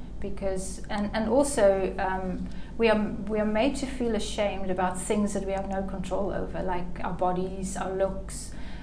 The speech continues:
our intellect, our,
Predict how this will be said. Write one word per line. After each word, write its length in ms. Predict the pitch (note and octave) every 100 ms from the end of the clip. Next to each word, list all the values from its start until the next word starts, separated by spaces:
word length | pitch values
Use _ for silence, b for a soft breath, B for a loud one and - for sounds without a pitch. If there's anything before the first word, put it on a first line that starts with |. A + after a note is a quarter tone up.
| B -
our 480 | F3 F3+ F3+ F3+ F3+
intellect, 760 | F#3+ F#3+ F#3+ F3+ F3+ F3+ F3 - - -
our, 680 | F#3 F3 F3 E3+ E3+ E3+ E3+